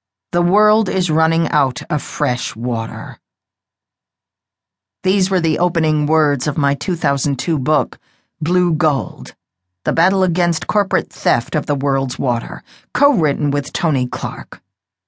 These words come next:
which warned of a mighty contest brewing over the world's dwindling freshwater supplies.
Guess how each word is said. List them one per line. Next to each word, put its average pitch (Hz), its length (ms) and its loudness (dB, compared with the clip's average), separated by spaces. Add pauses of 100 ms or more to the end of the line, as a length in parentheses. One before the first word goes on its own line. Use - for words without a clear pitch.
(540)
which 226 200 -2
warned 262 280 6
of 226 100 2
a 226 60 4
mighty 226 360 2
contest 185 680 0
brewing 180 400 2
over 170 180 0
the 160 120 0
world's 165 400 2
dwindling 151 520 2
freshwater 143 640 0
supplies. 120 800 -6